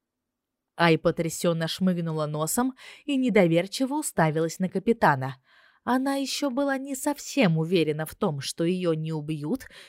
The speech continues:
и даже не станут бить. «А зачем? Зачем тогда волосы?» тихо пролепетала она. Лорд Кайдель тяжело вздохнул, как терпеливый учитель,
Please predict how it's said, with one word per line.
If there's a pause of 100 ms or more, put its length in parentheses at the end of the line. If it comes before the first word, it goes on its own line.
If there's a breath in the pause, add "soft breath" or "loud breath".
(100)
и
даже
не
станут
бить. (680)
«А
зачем? (440)
Зачем
тогда
волосы?» (840)
тихо
пролепетала
она. (680)
Лорд
Кайдель
тяжело
вздохнул,
как
терпеливый
учитель,